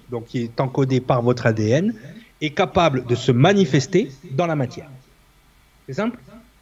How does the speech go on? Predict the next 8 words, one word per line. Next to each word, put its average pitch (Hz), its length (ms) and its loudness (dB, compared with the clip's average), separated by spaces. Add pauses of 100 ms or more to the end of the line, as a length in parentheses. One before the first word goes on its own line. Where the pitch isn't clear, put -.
(220)
Voilà. 117 240 -8 (480)
Bon. 120 140 -14 (1160)
L'A 190 220 4
D 196 140 4
N 247 360 6
étant 202 300 2
le 143 180 2
pont 196 400 0